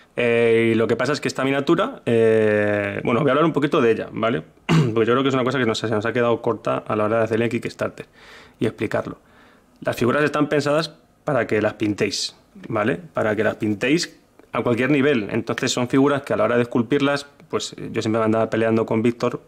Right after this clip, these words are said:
para que fuesen sencillas, ¿de acuerdo? En el sentido de que tienen superficies relativamente amplias, grandes, no tienen un ex-, un exceso de detalle,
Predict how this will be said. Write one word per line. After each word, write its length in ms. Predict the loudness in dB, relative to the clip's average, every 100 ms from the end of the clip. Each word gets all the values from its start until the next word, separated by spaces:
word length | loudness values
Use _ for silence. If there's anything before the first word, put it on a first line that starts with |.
| -6
para 200 | -4 -4
que 80 |
fuesen 480 | -4 -4 2 2 0 -6 -20 -20 -20 _
sencillas, 760 | -2 0 2 2 2 0 -6 -10 _ -6
¿de 120 | -4
acuerdo? 440 | 0 0 0 -2 -4
En 100 | -4
el 80 | -2
sentido 380 | 0 2 4
de 140 | 4 4
que 300 | 4 2 -2 -20 -20 _ _
tienen 200 | -2 0
superficies 960 | 0 0 0 0 2 4 4 2 0 -2
relativamente 600 | 0 2 2 2 2 0
amplias, 520 | 0 2 2 2 0
grandes, 540 | 0 2 2 0 0
no 120 | 0
tienen 200 | 2 2
un 60 | 2
ex-, 140 | 0 -2
un 140 | -2
exceso 480 | -2 -2 -2 0 2
de 100 | 2
detalle, 680 | 0 -2 0 2 4 2